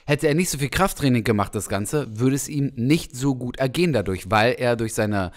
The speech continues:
durch seinen passiven, aktiven Apparat, den er hat, das so gestärkt hat und so stabil war, dass er das Ganze problemlos überstanden hat. So als kleinen Content reinzubringen,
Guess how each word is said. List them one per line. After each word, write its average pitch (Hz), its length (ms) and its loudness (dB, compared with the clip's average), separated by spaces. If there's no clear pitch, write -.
durch 110 160 -6
seinen 98 220 -2
passiven, 139 480 0
aktiven 113 480 -4
Apparat, 101 480 -2
den 135 120 0
er 107 120 0
hat, 135 240 -2
das 110 220 -4
so 175 100 4
gestärkt 143 440 2
hat 131 160 0
und 113 80 -2
so 143 180 -2
stabil 113 460 2
war, 151 160 2
dass 117 220 0
er 117 60 -2
das 107 160 -2
Ganze 127 540 0
problemlos 131 640 -2
überstanden 127 1040 -4
hat. - 380 -8
So 120 220 0
als 104 260 -4
kleinen 98 260 -4
Content 101 440 -4
reinzubringen, 117 640 -2